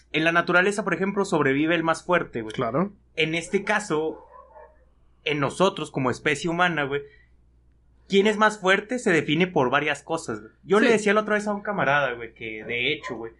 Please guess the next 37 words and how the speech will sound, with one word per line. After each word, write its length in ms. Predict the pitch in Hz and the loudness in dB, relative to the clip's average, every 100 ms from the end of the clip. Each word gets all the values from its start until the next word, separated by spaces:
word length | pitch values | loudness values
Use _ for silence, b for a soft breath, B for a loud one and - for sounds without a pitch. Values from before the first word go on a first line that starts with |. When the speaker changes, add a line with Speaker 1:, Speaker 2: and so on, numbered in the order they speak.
| b b b - | b b b -4
Speaker 1:
qué 120 | 156 | 0
na-, 260 | 170 175 - | 0 -2 -4
qué 100 | 170 | -4
tan 200 | 175 190 | 0 0
atractivo 680 | 180 143 127 - 165 170 170 | 0 -2 -4 0 2 4 4
eres 300 | 160 127 120 | 4 2 -6
para 280 | - 117 113 | -2 0 0
la 120 | 120 | -2
sociedad 580 | 120 123 127 123 165 - | -6 -10 -4 0 0 -2
se 160 | - 151 | -4 0
define 420 | 131 123 135 160 | 0 -2 -2 -2
por 240 | 156 123 113 | -2 -2 0
varias 340 | 127 135 127 | 0 -2 -8
cosas, 380 | - 117 110 110 | -8 -10 -10 -16
güey. 120 | - _ b b - 127 165 | -20 _ b b -14 -10 -10
Speaker 2:
Ujú. 100 | - | -10
Speaker 1:
Es 160 | - 139 | -6 -4
decir, 320 | 143 170 160 | -4 -2 -2
güey, 320 | 135 135 127 - - - | -2 -6 -8 -18 -20 -4
puede 260 | 143 147 | 0 0
que 100 | 147 | -2
tú 120 | 143 | -6
seas 180 | 135 151 | -6 -4
una 200 | 156 156 | -4 -4
persona 440 | 135 117 143 160 175 | -4 -2 0 0 0
que 120 | 175 | 0
nació 340 | 127 - 127 | -2 -2 -4
con 240 | 135 143 135 | 0 0 2
todas 240 | 139 143 | 2 2
las 220 | 143 131 | 2 -2
características 680 | - 113 - 113 - - 139 | -2 -6 -6 -12 -8 -4 -4
físicas 420 | - 147 196 196 - | -4 -8 -4 -6 -2
para 160 | 127 | -4
ser 140 | - 131 | -2 -2
atractivo, 540 | 135 123 - 180 120 | -2 -6 -4 -2 -2
güey. 140 | 107 107 B B B B _ 101 | -4 -10 B B B B _ -18
Eh, 380 | 101 107 104 | -12 -12 -12